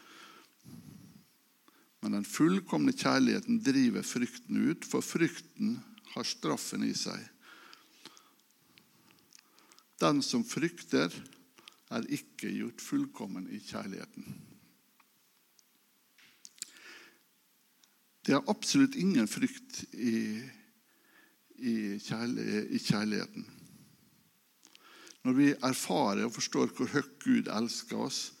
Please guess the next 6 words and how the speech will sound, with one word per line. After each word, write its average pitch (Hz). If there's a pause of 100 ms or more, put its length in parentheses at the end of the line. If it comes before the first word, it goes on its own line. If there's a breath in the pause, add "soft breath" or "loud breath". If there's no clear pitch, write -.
(500 soft breath)
så -
vil 131 (280)
all 107 (340)
frykt -
forsvinne. - (3500 soft breath)
Men 131